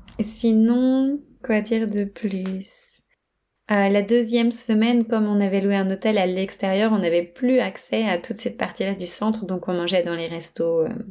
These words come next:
qui étaient, euh, dans l'ashram ou à côté. Euh, c'était un peu plus compliqué pour moi parce que la nourriture était souvent épicée et moi je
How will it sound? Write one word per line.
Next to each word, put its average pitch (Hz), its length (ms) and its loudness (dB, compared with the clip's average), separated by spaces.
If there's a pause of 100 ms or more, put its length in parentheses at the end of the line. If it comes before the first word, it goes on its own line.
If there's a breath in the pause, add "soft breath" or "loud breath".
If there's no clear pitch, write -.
(760 loud breath)
qui - 80 -4
étaient, 175 480 0
euh, - 420 -8
dans 190 220 2
l'ashram 185 580 0
ou 165 260 0
à - 160 -4
côté. 202 600 -2 (840 loud breath)
Euh, 185 220 2
c'était - 180 -2
un 214 80 2
peu 233 120 0
plus - 140 -10
compliqué 233 380 0
pour 220 180 -4
moi 202 380 2
parce 214 260 -2
que 180 800 2
la 180 240 -2
nourriture 185 400 -6
était 202 180 -4
souvent 202 420 -4
épicée 214 840 0
et 196 80 -6
moi 185 220 -4
je 185 260 -4